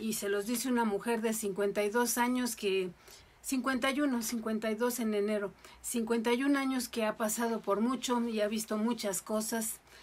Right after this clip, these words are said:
Entonces, por favor, no se obsesionen tanto con esta cuestión. Eh,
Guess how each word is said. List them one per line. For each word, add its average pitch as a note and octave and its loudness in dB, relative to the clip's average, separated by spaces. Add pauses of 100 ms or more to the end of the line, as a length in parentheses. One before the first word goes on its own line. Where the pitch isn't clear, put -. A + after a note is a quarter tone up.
(140)
Entonces, G3+ -4
por G#3 -6
favor, A3+ 2 (220)
no B3 -4
se B3 -6
obsesionen G#3+ -2
tanto G3+ -6
con F#3 -6
esta F3+ -10
cuestión. F3+ -10 (640)
Eh, F#3+ -8